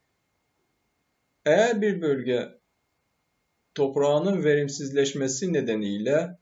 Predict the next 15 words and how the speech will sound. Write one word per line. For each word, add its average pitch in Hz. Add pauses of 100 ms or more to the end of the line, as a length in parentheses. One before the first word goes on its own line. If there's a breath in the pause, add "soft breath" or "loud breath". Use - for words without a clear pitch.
(340)
bitkilerini 123
kaybederse, 156 (400)
bitkileri 127
ölürse 160 (680)
o 170
bölge 135
çöle 175
döner. 107 (1500)
Biz 180
bir 196
bölgenin 139
çöle 165
dönmesine 139
çölleşme 120
diyoruz. 98